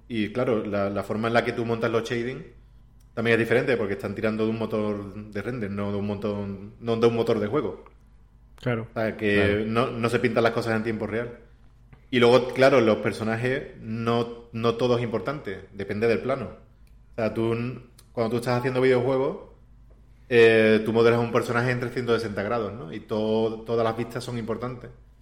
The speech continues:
Speaker 1: Y todos los detalles, eh, son importantes, por lo tanto el modelo tiene que funcionar tanto, tanto con una cámara lejana como con una cámara en primer plano.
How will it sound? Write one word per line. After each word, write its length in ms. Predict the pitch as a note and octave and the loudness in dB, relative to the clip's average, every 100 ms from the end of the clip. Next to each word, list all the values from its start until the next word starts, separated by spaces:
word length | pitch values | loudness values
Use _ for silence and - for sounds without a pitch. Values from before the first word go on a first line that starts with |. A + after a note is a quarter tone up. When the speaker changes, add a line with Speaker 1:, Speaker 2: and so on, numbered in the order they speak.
| - _ _ - - - - | -20 _ _ -20 -20 -20 -8
Speaker 1:
Y 100 | A#2 | 0
todos 180 | A2+ A#2 | 4 6
los 80 | |
detalles, 400 | A2+ A#2 A#2+ A#2 - - - - - | 4 2 4 2 -2 -14 -20 -20 -10
eh, 480 | A2+ A2 G#2+ G#2+ G#2 | -4 -2 0 0 -2
son 180 | A2+ A2 | -2 -2
importantes, 500 | A2 G#2+ C3 B2+ - | 0 0 -2 -4 -4
por 100 | A#2+ | -2
lo 20 | |
tanto 200 | G#2 G2+ | -2 0
el 140 | A2+ G#2+ | 0 0
modelo 300 | A2 A2 A2 | 0 0 0
tiene 180 | A2+ | -2
que 80 | A2 | -2
funcionar 400 | G#2+ G#2+ A2+ A2 | -6 -6 -4 -4
tanto, 760 | A2+ A2 A#2 A2+ A2+ A#2 - - - - - - - - | -4 -2 -2 0 -2 -4 -10 -20 -20 -20 -20 -20 -20 -4
tanto 260 | A#2 A#2 | -2 0
con 100 | A#2+ | 0
una 120 | A#2 A#2 | 0 0
cámara 220 | B2 A#2+ | 2 2
lejana 340 | A#2 B2 C3+ | 2 -2 -4
como 200 | D3 B2 | -4 -4
con 100 | A#2 | -4
una 160 | A2+ A2+ | -4 -2
cámara 240 | A2 A2 | -2 -2
en 100 | G#2+ | -4
primer 280 | G#2 G#2 G#2 | -4 -4 -2
plano. 280 | C3+ A#2+ | -4 -4